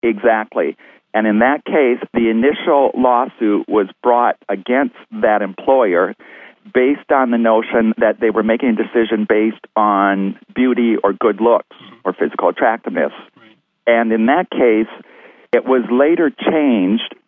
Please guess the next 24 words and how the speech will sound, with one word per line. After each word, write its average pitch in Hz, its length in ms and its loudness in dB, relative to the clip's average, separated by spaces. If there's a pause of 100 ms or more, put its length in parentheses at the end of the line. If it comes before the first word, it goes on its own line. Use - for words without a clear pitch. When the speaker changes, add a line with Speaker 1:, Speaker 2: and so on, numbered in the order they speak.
(140)
Speaker 1:
to 110 720 2 (240)
being 123 240 0
aligned 123 460 2
with 110 160 -2
one 120 160 2
of 113 80 0
the 110 80 -2
protected - 680 -2
class 120 460 -2 (500)
characteristics. 92 960 -2 (120)
Speaker 2:
Right. - 240 -20 (280)
Speaker 1:
So 113 180 2
by 110 260 0
equating 147 600 0
with 131 220 0
the 113 100 -2 (120)
two, 120 360 2
it 113 100 2
was 113 140 2 (100)
finally 120 300 2 (100)
settled 113 360 2
outside 104 500 0
of 98 140 -2
court. 98 400 0